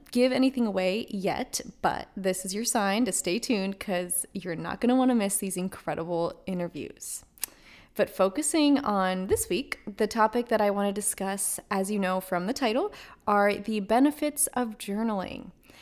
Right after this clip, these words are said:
For those in, of you who know me well, you know that I made a journal entry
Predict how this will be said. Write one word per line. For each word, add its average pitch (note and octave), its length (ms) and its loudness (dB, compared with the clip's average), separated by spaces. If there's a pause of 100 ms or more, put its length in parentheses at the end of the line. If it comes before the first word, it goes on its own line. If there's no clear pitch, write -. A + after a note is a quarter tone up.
(180)
For - 180 -2
those A3+ 240 2
in, C#4 360 4
of A3+ 240 2
you G#3 280 0
who G3 280 0
know F#3 180 2
me F#3 140 -2
well, F3+ 400 0
you G3+ 200 -2
know E3+ 240 2
that E3 320 0
I F#3+ 140 0
made F#3+ 240 0
a G#3 140 -4
journal G#3 420 0
entry B3 460 0